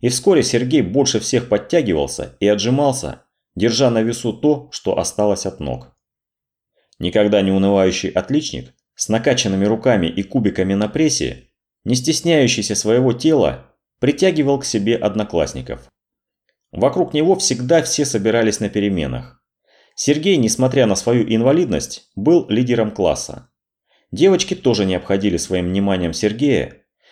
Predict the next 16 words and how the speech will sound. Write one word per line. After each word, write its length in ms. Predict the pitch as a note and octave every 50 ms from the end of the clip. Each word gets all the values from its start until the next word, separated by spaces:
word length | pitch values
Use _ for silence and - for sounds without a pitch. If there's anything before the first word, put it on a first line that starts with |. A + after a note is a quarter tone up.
| _ _ -
но 120 | A2 C3+
никто 340 | D#3 E3 E3 E3 - E3 B2
из 220 | A#2+ A2 G2+ G2 A#2+
одноклассниц 840 | A2+ A#2 B2+ B2+ C3 E3 D#3+ D#3 D#3 - D2+ C2 - - - _ _
не 160 | - G#2 B2+
мог 260 | C#3 C#3+ D3 B2 - -
похвастаться 640 | A2 F#2+ - A2 A#2 B2 B2 - F#2+ - - F#2+
тем, 420 | - - - D3 D3 C3+ - - _ _ _
что 200 | - - - B2+
он 260 | - - F3 F3+ D3
кому-то 420 | B2 A#2+ A2+ B2 D3 D#3 - -
из 280 | - - - G#2+ G2 G2
них 180 | B2 B2+ B2 G2+
отдал 300 | F2+ E2 E2+ F#2+ G2+ G2
своё 280 | - - D#2+ D#2+ E2
предпочтение. 920 | E2 D#2+ D#2 - - F2+ F2+ - - - D#2 C#2 B1+ B1 A#1+ A1+ - - _